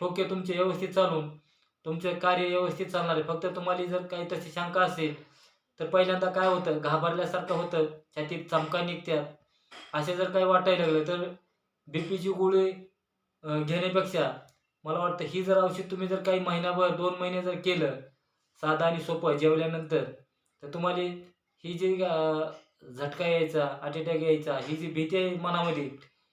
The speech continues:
ही भीती निघून जाऊन तुम्हाला एकदम, अ, श्वास घ्यायला एकदम चांगल्या प्रकारे गती येऊन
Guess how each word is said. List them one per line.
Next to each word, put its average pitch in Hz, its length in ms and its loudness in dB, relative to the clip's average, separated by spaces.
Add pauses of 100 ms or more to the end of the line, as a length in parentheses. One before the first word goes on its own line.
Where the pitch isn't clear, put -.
(160)
ही 156 80 -4
भीती 180 240 0
निघून 175 380 0
जाऊन 160 420 4 (380)
तुम्हाला 175 280 0
एकदम, 185 320 2
अ, 190 120 0 (880)
श्वास 180 300 2
घ्यायला 185 280 2
एकदम 185 300 -2
चांगल्या 185 340 2
प्रकारे 185 380 2
गती 180 300 -2
येऊन 170 260 0